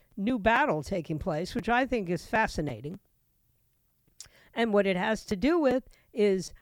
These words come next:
Mark Zuckerberg has decided he's gonna challenge Elon Musk, not just in a, a physical fight, which is kinda laughable, but all right, you know,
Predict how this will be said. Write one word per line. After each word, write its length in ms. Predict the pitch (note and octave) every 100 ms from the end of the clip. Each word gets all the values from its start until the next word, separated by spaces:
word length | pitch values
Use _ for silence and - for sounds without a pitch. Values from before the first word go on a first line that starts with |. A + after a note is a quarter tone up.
| _
Mark 380 | E3+ F#3 C#4 -
Zuckerberg 680 | C4+ B3 E3+ D3+ C#3 F3
has 180 | F#3+ F3
decided 640 | - F3+ A#3 A3 G3+ F3+ - _
he's 220 | - C4
gonna 240 | B3+ F4+ F#4+
challenge 680 | - G#3 E3 D#3 F#3 G#3+ -
Elon 420 | G#3 G3+ G#3+ G#3+ G3
Musk, 380 | D3+ F3 -
not 180 | A#3+ D4+
just 420 | - F#4+ - - -
in 240 | C4 A#3
a, 340 | G3 F3+ E3+ G3
a 140 | G3 E3
physical 600 | - C4+ C#4 A#3+ A3 G#3
fight, 440 | - F3+ C3 - _ _ _ _ _
which 540 | - G#3 - - - - _ _
is 440 | - B3 B3 B3 G#3+
kinda 260 | - E3+
laughable, 560 | D3+ D#3 D#3+ G#3 G3+ B3
but 220 | A3 B3+ -
all 140 | - A#3
right, 280 | D#3 F3+ -
you 160 | G#3 G3
know, 280 | E3 F#3+